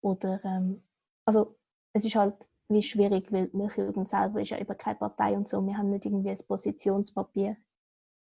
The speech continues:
Aber, äh, also, und es hat dort natürlich jede andere politische Forderungen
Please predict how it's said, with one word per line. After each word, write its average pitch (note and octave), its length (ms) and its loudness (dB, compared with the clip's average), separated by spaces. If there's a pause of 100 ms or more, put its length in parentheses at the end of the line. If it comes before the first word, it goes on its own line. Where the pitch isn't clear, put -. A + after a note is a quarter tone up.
(880)
Aber, G3+ 400 2
äh, G3 340 -2 (920)
also, F#3+ 320 2 (480)
und G3+ 380 6
es G#3+ 160 2
hat F#3+ 160 0
dort F#3+ 280 2 (360)
natürlich G3 320 2
jede G3+ 260 6
andere G#3+ 400 6
politische G#3 680 0
Forderungen G#3+ 640 -2